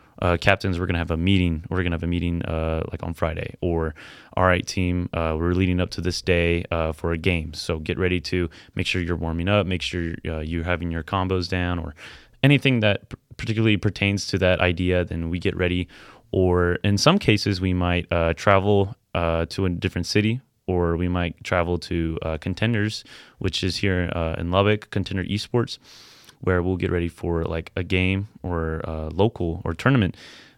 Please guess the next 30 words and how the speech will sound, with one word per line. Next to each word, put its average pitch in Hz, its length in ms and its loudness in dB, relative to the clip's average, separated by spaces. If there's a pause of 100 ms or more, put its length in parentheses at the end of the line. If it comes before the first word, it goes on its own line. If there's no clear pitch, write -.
uh, 85 160 -4
which 85 180 -4
is - 140 -8
in 135 160 2
person, 127 400 2
which 104 100 -2
has 95 220 -2
a 87 40 -6
lot 110 180 -2
of 135 120 0
other 117 160 2
people 107 220 -4
that 90 140 -2
come 107 140 -2
around 98 360 0
and 82 280 -4
we 87 120 -4
get 98 140 -4
to - 80 -6
all 87 360 2
play - 160 -6
together. 80 400 -2 (560)
And 92 160 0
so 87 560 0
we're, 87 420 -2
we 101 140 0
all 98 180 6
get 98 140 -2
to, 87 320 0
like, - 300 -10